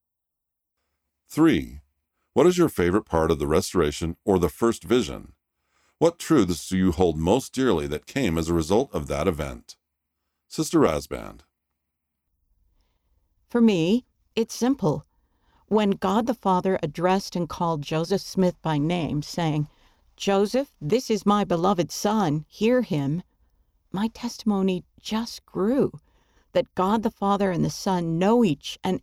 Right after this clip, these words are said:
Speaker 2: every one of us. They love us. And if we listen to the Son, we will learn the ways of the Father and be taught how to obtain eternal life.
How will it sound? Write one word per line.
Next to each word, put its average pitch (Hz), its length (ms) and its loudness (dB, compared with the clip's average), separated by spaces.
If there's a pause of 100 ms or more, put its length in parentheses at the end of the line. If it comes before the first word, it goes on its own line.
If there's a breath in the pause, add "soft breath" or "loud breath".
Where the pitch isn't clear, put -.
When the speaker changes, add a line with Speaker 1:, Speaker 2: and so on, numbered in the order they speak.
Speaker 2:
every 208 320 2
one 190 260 2
of 190 100 0
us. - 400 -10 (540)
They 233 260 2 (120)
love 220 440 0
us. - 500 -8 (580)
And 202 120 0
if - 140 -4
we 214 100 2
listen 233 340 0
to 240 80 2
the 226 100 2
Son, 220 480 0 (400)
we 196 120 4
will 165 180 -4
learn 202 360 2
the 226 80 4
ways 175 420 0
of 175 100 -2
the 170 100 -6
Father 147 520 -2
and 170 180 -4
be 160 140 -6
taught - 560 -2
how 175 240 -4
to - 180 -6
obtain 165 400 -2
eternal 151 480 -2
life. 139 440 -6